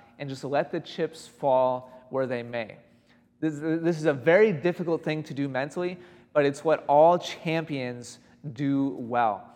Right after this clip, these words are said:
They stay in the moment. They don't allow their minds to wander outside of what's happening right now, the ball that's coming towards them right now. And instead, uh, I'm sorry, they, they don't allow themselves to, uh, break away from the focus of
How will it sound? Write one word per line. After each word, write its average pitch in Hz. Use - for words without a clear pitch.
They 123
stay 143
in 156
the 170
moment. 165
They 143
don't 147
allow 151
their 180
minds 160
to 160
wander 147
outside 165
of 131
what's 143
happening 147
right 151
now, 156
the 151
ball 147
that's 165
coming 180
towards 185
them 139
right 156
now. 156
And 131
instead, 139
uh, 139
I'm 147
sorry, 127
they, 160
they 147
don't 165
allow 185
themselves 151
to, 131
uh, 131
break 139
away 160
from 139
the 135
focus 185
of 135